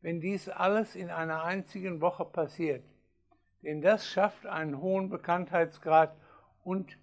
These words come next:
Image. Und dies wiederum, verehrte Zuschauer,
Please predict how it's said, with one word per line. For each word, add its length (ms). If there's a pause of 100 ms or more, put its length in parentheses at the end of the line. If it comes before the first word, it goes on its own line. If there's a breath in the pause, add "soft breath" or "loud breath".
(140)
Image. 540 (1600)
Und 240
dies 380
wiederum, 560
verehrte 600
Zuschauer, 720